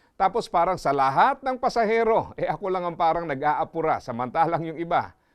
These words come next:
kwento muna, papedicure, kakain. Bakit parang sila okay naman? Paano nga ba natin dapat harapin ang paghihintay? Lalo na ang paghihintay sa pagkilos ng Diyos. Ang sabi ng Bible,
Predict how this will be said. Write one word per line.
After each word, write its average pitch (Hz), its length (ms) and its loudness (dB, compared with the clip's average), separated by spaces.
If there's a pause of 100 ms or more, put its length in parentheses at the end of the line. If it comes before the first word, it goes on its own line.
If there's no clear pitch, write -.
(100)
kwento 107 400 -10
muna, 202 480 -8
papedicure, 208 880 -6
kakain. 233 800 -6
Bakit 370 240 -4
parang 277 240 -2
sila 254 320 -2
okay 180 160 -4
naman? 185 400 -4 (720)
Paano 311 480 0
nga 285 80 2
ba 254 160 0
natin 226 320 0
dapat 185 320 0
harapin 151 560 0
ang 214 80 -4
paghihintay? 139 800 -4 (440)
Lalo 202 280 4
na 202 160 0
ang 151 80 -6
paghihintay 143 800 -2
sa - 160 -8
pagkilos 151 560 -6
ng 151 160 -10
Diyos. 170 640 -8
Ang 123 160 -12
sabi 139 240 0
ng 143 160 -6
Bible, 107 480 -4